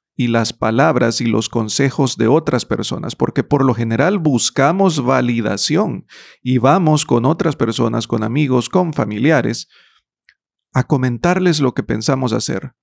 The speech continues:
lo que deseamos llevar a cabo. Y muchas veces, en lugar de apoyar,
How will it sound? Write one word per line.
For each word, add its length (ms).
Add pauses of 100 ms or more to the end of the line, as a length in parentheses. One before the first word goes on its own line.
lo 220
que 120
deseamos 580
llevar 260
a 80
cabo. 380 (380)
Y 120
muchas 440
veces, 480
en 100
lugar 380
de 80
apoyar, 640